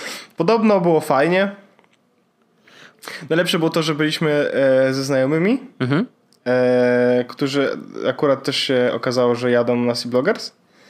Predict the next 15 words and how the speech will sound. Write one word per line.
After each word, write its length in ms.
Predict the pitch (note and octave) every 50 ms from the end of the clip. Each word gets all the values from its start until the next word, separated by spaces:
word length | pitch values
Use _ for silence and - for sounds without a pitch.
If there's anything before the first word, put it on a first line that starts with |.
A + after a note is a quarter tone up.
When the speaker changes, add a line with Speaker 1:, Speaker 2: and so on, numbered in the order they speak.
| - - - - - - -
Speaker 2:
Elegancko. 580 | - G#2+ G#2+ G2+ G2+ G2+ A2+ A#2+ A#2 C3+ F3 G3+
Speaker 1:
E, 260 | A#3+ B3 - - - - - - _ _ _ - - - - - -
i, 640 | - A2+ B2 C3+ D3 D#3+ D#3+ D#3+ D#3+ D#3+ D#3+ D3+ - - - A#2 C3+ C3+ C3+ B2
e, 40 | -
znaczy 220 | C3+ C#3 - - D3+
to 80 | E3+
byli 180 | D#3+ D#3+ D#3+ D3
Magdy 340 | C#3+ D#3 D#3 D3 C3+ C3 B2
znajomi, 340 | B2+ B2 B2 C#3+ C#3+ C#3
ja 120 | C3 C3 B2
po 100 | B2 B2
prostu 340 | B2 B2 A#2+ A#2 - - A#2
jakby 560 | A#2 A#2 A#2 A#2+ A#2 A#2 A#2 A#2+ C3 B2 A#2+
zostałem 340 | A#2+ A#2+ - B2+ A#2+ B2 B2+
dokoptowany 640 | E3 D#3+ - E3+ - - D#3 D#3 D3 C3 A#2+ A#2